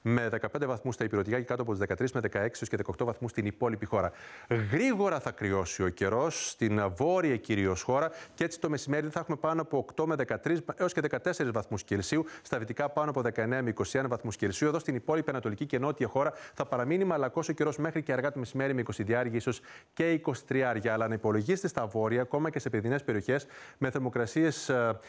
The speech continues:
την αισθητή θερμοκρασία σε μονοψήφιες τιμές, κοντά στους οκτώ με εννέα μόλις βαθμούς Κελσίου. Θα τσιμπάει πολύ να ντυθείτε ζεστά και κυρίως τα παιδιά και οι ηλικιωμένοι κατά τη διάρκεια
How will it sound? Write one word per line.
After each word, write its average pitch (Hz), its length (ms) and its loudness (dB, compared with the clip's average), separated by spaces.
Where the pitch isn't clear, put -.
την 127 100 0
αισθητή 123 240 0
θερμοκρασία 151 640 0
σε - 180 -2
μονοψήφιες 147 540 0
τιμές, 104 200 0
κοντά 117 220 0
στους - 120 -4
οκτώ 160 280 0
με 151 120 2
εννέα 135 240 2
μόλις 151 320 0
βαθμούς 127 320 -2
Κελσίου. 131 340 2
Θα 123 80 0
τσιμπάει 139 360 0
πολύ 123 400 4
να 117 160 0
ντυθείτε 120 500 0
ζεστά 104 340 0
και 110 120 -8
κυρίως 104 520 0
τα 113 120 -2
παιδιά 104 400 0
και 147 320 2
οι 135 60 4
ηλικιωμένοι 107 600 0
κατά 101 160 -2
τη 104 60 -4
διάρκεια 104 520 2